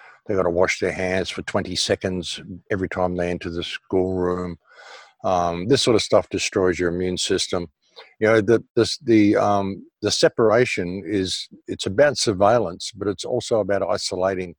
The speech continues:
people from each other. Same as the, the wearing of masks. You know, this is, this is about shaming people, you know, covering up your face. You can't smile at people, you can't communicate with people. So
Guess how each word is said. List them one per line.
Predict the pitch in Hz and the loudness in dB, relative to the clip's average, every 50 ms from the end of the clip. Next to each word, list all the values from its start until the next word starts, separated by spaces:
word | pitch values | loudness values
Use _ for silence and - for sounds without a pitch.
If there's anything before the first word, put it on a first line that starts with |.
| - - | -10 -8
people | 95 95 - - 92 82 73 _ _ _ _ _ _ _ _ _ - | -6 -6 -6 -8 -10 -10 -10 _ _ _ _ _ _ _ _ _ -16
from | - - 101 92 90 90 85 | -8 -2 -2 -2 -2 -2 -6
each | 85 87 - - | -8 -8 -6 0
other. | 127 131 120 98 90 | 0 2 2 0 -2
Same | - - 202 220 202 | 0 2 2 2 2
as | 147 - 107 | 0 0 0
the, | 110 98 85 - _ _ _ _ _ _ _ _ _ - | -2 -2 -2 -4 _ _ _ _ _ _ _ _ _ -10
the | 101 95 | -8 -4
wearing | 90 101 107 107 104 95 87 | 0 2 2 4 2 2 -2
of | 78 73 | -4 -6
masks. | 82 90 95 101 98 80 - - - - - - - - - _ _ _ _ _ _ _ _ _ | -4 -2 -2 0 -2 -4 -6 -10 -12 -12 -12 -14 -14 -14 -16 _ _ _ _ _ _ _ _ _
You | - 87 | -12 -8
know, | 90 92 95 98 98 98 98 98 101 - | -6 -6 -4 -4 -4 -4 -4 -6 -6 -6
this | - 123 127 - - - | -8 -8 -8 -4 0 0
is, | 123 107 95 - - - - _ _ _ _ _ _ _ _ _ - | 0 0 0 -4 -8 -10 -12 _ _ _ _ _ _ _ _ _ -4
this | 175 160 143 | -4 -4 -2
is | 151 | -2
about | 156 147 151 127 - | -2 2 2 2 2
shaming | - - - 120 113 117 123 123 113 101 90 85 78 71 _ - | 0 -2 -2 -2 -2 -2 -2 -4 -4 -6 -6 -10 -12 -16 _ -10
people, | - 113 95 82 - 90 | -6 -6 -6 -6 -8 -8
you | 80 82 | -6 -6
know, | 87 98 | -6 -6
covering | - - 127 120 120 117 107 | -4 -2 -2 0 0 0 -2
up | 107 101 - | -2 -6 -6
your | - 110 | -10 -12
face. | - - - 101 101 101 - - - - - _ _ _ _ _ _ _ _ _ _ _ _ _ _ _ - | -8 -4 -2 0 0 0 -2 -2 -4 -6 -8 _ _ _ _ _ _ _ _ _ _ _ _ _ _ _ -2
You | 131 120 | -2 0
can't | - 123 117 110 - | 0 0 -2 -2 -2
smile | - - 104 107 104 101 | -4 -2 0 2 2 2
at | 90 - | 2 0
people, | - 101 95 95 | -2 -4 -4 -2
you | 101 90 | -4 -6
can't | - - 101 95 - | -4 -4 -4 -4 -6
communicate | - 98 98 98 95 98 90 - 98 98 95 | -10 -10 -8 -6 -6 -6 -4 -2 -2 -2 -2
with | 87 92 98 85 _ _ | -2 -4 -8 -8 _ _
people. | - 98 95 92 - - 98 87 | -4 -4 -4 -4 -6 -8 -12 -10
So | 85 - - - 101 92 92 90 | -10 -8 -4 -2 0 0 0 0